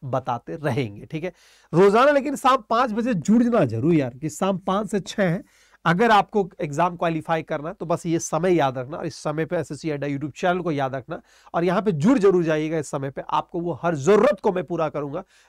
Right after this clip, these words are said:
जो आपके एग्जाम के लिए रिक्वायर्ड है, ठीक है। चलिए, तो गाइस, ये हो गया इसके बारे में। तो ये था आज का सेशन। यस, अ, ये था आज का सेशन। मैं उम्मीद करूंगा कि बहुत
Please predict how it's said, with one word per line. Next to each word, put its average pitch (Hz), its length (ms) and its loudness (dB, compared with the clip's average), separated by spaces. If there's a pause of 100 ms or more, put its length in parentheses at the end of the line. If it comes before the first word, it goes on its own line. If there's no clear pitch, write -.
जो 151 140 -2
आपके 151 200 -2
एग्जाम 127 320 -6
के 156 100 -16
लिए 160 100 -10
रिक्वायर्ड - 400 -16
है, - 160 -20
ठीक 170 120 -14
है। - 80 -16 (400)
चलिए, 135 220 -2 (340)
तो 175 60 -4
गाइस, 180 260 2
ये 190 100 0
हो 196 140 4
गया 190 120 -2
इसके 185 220 -6
बारे 170 200 -6
में। 262 80 -20 (1700)
तो 185 80 0
ये 170 220 4
था 220 200 2
आज 190 220 4
का 214 100 0
सेशन। 170 340 -4 (420)
यस, 175 380 -2 (320)
अ, 151 100 -4
ये 151 220 2
था 214 160 2
आज 196 160 4
का 202 100 -2
सेशन। 170 260 -10
मैं 180 100 -4
उम्मीद 165 260 0
करूंगा 185 260 -4
कि 180 100 -6
बहुत 151 260 -4